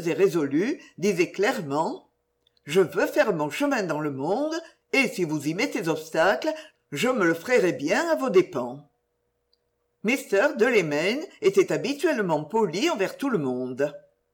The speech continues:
Mais il n'avait jamais su dire un mot obligeant à son plus cher ami. D'une rare habileté, d'un honneur sans tache, selon les lois du monde,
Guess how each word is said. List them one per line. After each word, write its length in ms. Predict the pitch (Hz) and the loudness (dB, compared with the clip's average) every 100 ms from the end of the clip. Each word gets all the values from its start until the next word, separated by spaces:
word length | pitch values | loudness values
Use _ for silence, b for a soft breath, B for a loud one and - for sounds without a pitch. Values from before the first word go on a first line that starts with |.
| _ _ - | _ _ 0
Mais 220 | 180 277 | 2 2
il 140 | 302 220 | 0 0
n'avait 260 | 165 160 | 0 0
jamais 320 | 139 285 285 | 2 0 0
su 200 | 196 185 | -6 -10
dire 280 | 143 180 294 | -6 -4 -2
un 80 | 254 | -2
mot 240 | 160 226 | 0 2
obligeant 580 | 190 151 156 139 156 294 | 2 2 0 0 -4 -4
à 60 | 320 | -6
son 200 | - 170 | -6 -8
plus 180 | - 147 | -4 -4
cher 300 | - 247 247 | -2 -2 -2
ami. 420 | 147 131 127 151 _ _ _ _ _ _ _ | -4 -6 -8 -10 _ _ _ _ _ _ _
D'une 200 | 196 190 | 0 2
rare 360 | 160 160 269 311 | 0 0 2 2
habileté, 840 | 220 170 143 - 165 262 - - | 2 0 -2 -2 2 2 -2 0
d'un 200 | 196 196 | 4 4
honneur 340 | 220 196 170 | 4 2 0
sans 300 | - - 269 | -2 -4 -4
tache, 480 | 233 143 156 220 - 311 B | -2 0 0 0 -4 -8 B
selon 320 | - 196 180 | -2 2 2
les 140 | 156 147 | 2 2
lois 220 | 170 247 | 2 4
du 160 | 175 | 2
monde, 440 | 143 139 170 240 | 0 -2 -2 -4